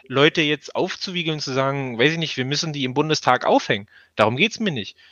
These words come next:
Aber wenn ich immer höre, „Na ja, aber die machen das ja besser“, weiß ich nicht, seitdem ich Politik aktiv verfolge, und ich gebe zu, das ist vielleicht max fünfzehn Jahre, die ich die jetzt verfolge. Und das ist ja quasi nur Angela Merkel. Aber ich kenne ja auch noch die Sachen davor.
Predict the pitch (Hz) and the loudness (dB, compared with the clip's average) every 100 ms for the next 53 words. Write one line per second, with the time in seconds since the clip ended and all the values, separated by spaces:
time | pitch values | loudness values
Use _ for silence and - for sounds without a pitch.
0 | - - 123 135 123 110 139 - 143 135 | -20 2 4 6 4 2 0 0 0 2
1 | 156 196 196 202 202 - 101 117 131 117 | 4 4 4 2 0 2 4 4 4 2
2 | 120 127 156 170 156 147 135 190 143 170 | 0 0 2 0 0 0 2 0 2 0
3 | 208 - - - - 185 208 175 139 135 | -2 -12 -20 -2 4 4 2 -6 -4 -2
4 | 131 147 175 208 - 196 180 190 - - | -2 -2 -4 -8 -6 -6 -6 -6 -4 -6
5 | - 190 - 143 - 190 208 147 120 - | -6 -6 -2 0 4 4 4 0 -2 -10
6 | 123 - 139 139 - 190 156 160 - 151 | -10 -4 -2 -2 -4 -2 -2 -2 -2 0
7 | 147 - 143 - - 175 - - 135 151 | 0 2 -2 0 -2 -2 -2 -4 0 4
8 | 196 151 113 - - 127 - - 113 110 | 6 4 0 -2 -6 -6 -6 -4 -2 -2
9 | - 107 113 101 95 - - - _ 131 | -4 0 2 2 0 -6 -16 -20 _ -2
10 | 113 - 135 151 131 127 - 135 127 123 | 0 2 2 4 2 2 4 4 4 -2
11 | 135 123 120 120 113 127 208 - 104 92 | -2 -2 -2 0 2 4 4 4 2 -2
12 | - - - - 117 110 - 139 135 123 | -10 -14 -6 0 2 2 2 0 0 -2
13 | 113 117 - _ 127 117 110 110 98 196 | -2 -4 -6 _ -2 0 0 -2 -2 2
14 | 185 | 2